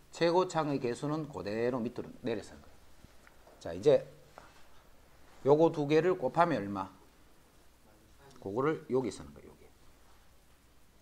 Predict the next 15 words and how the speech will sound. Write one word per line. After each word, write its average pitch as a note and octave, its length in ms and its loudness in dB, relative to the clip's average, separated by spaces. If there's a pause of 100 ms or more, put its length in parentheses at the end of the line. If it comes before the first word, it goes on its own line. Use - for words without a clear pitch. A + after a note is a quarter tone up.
(160)
그 A2+ 100 -8
다음에 D3+ 260 4
요 C3 180 2
두 B2+ 160 -2
수를 C3 320 0
더하는 G2+ 360 -4
거야. F2 240 -12 (720)
이렇게. - 280 -20 (1000)
자, - 100 -14
계속 B2+ 220 -6
그렇게 B2+ 440 -2 (360)
두 C3 140 -4
개를 C#3 180 0
곱하니까 D3+ 480 0
얼마? C3 440 -2